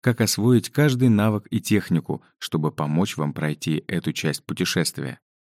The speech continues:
Конечно, далеко не все стратегии универсальны, поэтому мы приводим здесь множество разных способов, чтобы вам было из чего выбирать.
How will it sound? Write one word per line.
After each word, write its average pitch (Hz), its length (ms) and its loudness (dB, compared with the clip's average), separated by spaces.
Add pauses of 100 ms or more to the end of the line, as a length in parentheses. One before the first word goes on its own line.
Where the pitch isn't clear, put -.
(140)
Конечно, 135 640 2
далеко 107 400 2
не 156 120 4
все 160 200 0
стратегии 101 600 0
универсальны, 101 840 0 (360)
поэтому 143 400 4
мы 110 160 4
приводим 98 480 2
здесь 87 380 -2
множество 92 640 2
разных 82 380 0
способов, 135 560 -2 (180)
чтобы 82 380 0
вам 117 320 2 (100)
было 92 380 2
из 110 120 2
чего 76 340 -2
выбирать. 73 540 -2